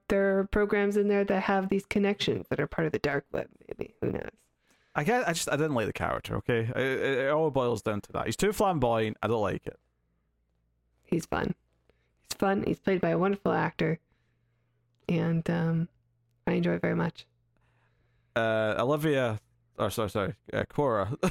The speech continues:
Speaker 2: <laughs> gets her, uh, arm cut off here. But luckily, her magic Iso, uh, digital D N A, uh, after a little bit of a, a pick-me-up,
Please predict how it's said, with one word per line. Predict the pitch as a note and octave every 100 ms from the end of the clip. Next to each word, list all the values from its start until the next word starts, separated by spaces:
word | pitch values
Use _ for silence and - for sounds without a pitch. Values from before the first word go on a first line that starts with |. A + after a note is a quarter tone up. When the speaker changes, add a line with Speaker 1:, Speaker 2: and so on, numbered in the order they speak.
| E5+
Speaker 2:
<laughs> | F5+ D#5
gets | D3 D3+ -
her, | D3 B2 A2+
uh, | A2 G#2+ G#2
arm | B2 B2
cut | A#2+ A2+
off | F2+ F#2 -
here. | F2 F2 - _ _ _
But | C#3 D#3
luckily, | G3 A3 G3 E3 C#3+
her | C3
magic | A#2+ C3 A#2+ A#2
Iso, | G#2+ A2 G#2 G#2 G2 F#2+
uh, | - F#2+
digital | F#2 G#2+ G2 F2+
D | F#2 G#2+
N | G2 F#2+
A, | F#2+ F2+ E2+ _ _ _ -
uh, | F2+ F#2 F2+
after | - C3+ -
a | A#2+
little | A2 A2+
bit | G#2+ F#2+
of | F#2+
a, | F#2+ F#2 F2
a | -
pick-me-up, | A#2+ - F#2 F2 D#2+ -